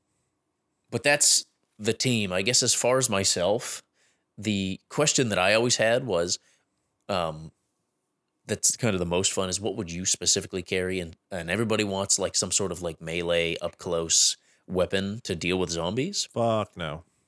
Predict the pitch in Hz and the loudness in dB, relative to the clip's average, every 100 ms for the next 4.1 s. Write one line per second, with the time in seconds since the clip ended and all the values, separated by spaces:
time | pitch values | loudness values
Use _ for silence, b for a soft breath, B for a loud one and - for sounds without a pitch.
0 | _ _ 196 135 127 147 208 156 170 208 | _ _ 2 4 6 4 4 0 4 6
1 | 170 156 170 156 143 160 139 135 147 123 | 8 8 8 8 6 6 4 4 4 4
2 | 113 107 107 131 120 b b - 170 160 | 2 2 2 2 0 b b 6 6 6
3 | - 226 277 202 - _ _ _ _ 117 | 4 2 2 -2 -10 _ _ _ _ 0
4 | 90 | 0